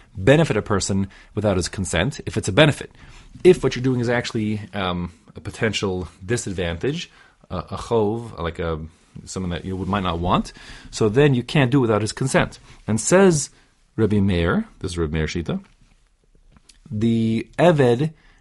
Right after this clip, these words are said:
um, really is not necessarily gonna be excited about being emancipated, 'cause while he is an, a slave,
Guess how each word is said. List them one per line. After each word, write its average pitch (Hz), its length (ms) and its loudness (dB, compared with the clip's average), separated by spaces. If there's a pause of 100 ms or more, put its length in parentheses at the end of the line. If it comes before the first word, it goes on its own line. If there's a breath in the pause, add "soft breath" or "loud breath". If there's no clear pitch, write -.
(200 soft breath)
um, 101 260 2
really 127 380 4
is 104 140 0
not 101 120 0
necessarily 104 340 0
gonna 104 160 -2
be 98 380 0
excited 117 440 0
about 92 160 -2
being 101 320 0
emancipated, 135 600 0 (360 loud breath)
'cause 101 140 -4
while 117 340 2
he 104 260 -6
is 85 480 -6
an, 90 200 -8
a - 60 -8
slave, 147 560 4